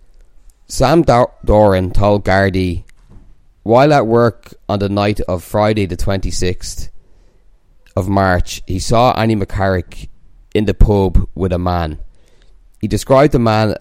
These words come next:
as between the ages of twenty-four and twenty-eight, five-foot-nine in height,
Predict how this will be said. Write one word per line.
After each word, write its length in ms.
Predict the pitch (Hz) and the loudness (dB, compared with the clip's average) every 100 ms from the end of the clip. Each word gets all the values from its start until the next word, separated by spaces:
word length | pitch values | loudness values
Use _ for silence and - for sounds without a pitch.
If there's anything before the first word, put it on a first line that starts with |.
| - | -4
as 160 | 92 | -2
between 420 | - - 110 107 | -2 0 0 0
the 140 | 92 92 | -2 -2
ages 340 | 98 98 85 | -2 -4 -6
of 140 | 85 - | -6 -4
twenty-four 840 | - 110 151 143 107 92 92 101 - _ | -2 -2 -4 -4 0 2 0 -2 -12 _
and 100 | 87 | -4
twenty-eight, 720 | - 95 120 117 87 87 104 - - | -2 -2 -2 -2 -2 -2 -6 -14 -20
five-foot-nine 880 | - - 95 127 127 - 101 98 98 | -20 -2 0 0 0 0 0 0 -2
in 80 | 87 | -4
height, 420 | 87 85 85 - | -4 -6 -6 -10